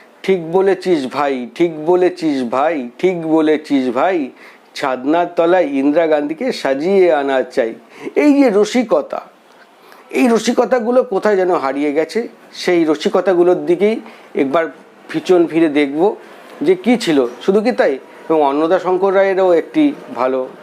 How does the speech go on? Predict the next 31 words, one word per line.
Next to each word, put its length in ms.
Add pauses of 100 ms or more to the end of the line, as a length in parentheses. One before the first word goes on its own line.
(140)
কবিতা 360
আছে, 280 (260)
সেই 220
কবিতাটা 380
শুনবো। 400 (100)
আসুন। 320 (1700)
অন্নদা 380
শঙ্কর 340
রায়ের 140
কবিতাটি 400
হলো, 300 (220)
"শোনো 380
হো 160
ভোটার 400
ভাই, 420 (580)
সবার 460
উপরে 340
আমিই 300
সত্য, 640 (120)
আমার 380
উপরে 320
নাই। 300 (420)
আমাকেই 540
যদি 340
ভোট 280
দাও 400
আর, 260 (720)
আমি 260
যদি 300
হই 220
রাজা, 480